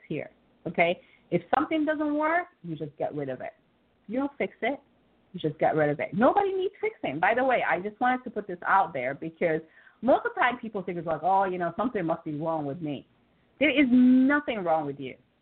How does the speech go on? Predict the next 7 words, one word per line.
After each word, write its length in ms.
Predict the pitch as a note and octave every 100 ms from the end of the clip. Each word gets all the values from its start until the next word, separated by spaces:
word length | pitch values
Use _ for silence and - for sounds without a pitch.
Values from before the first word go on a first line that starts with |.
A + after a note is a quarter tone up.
| _ _
Nothing 540 | E3 F3 G3 - A#3 A#3 _ _ _
wrong 300 | D#3+ D#3+ D#3+
with 140 | D#3+ D#3
you. 180 | C3 - _ _ _ _ _ _ _ _ _ _ _ _ _ _
What 240 | - F#3+ - D#3+
really 480 | F3 D4+ A#4+ A4+ C4+
need 320 | A3 G3+ F3+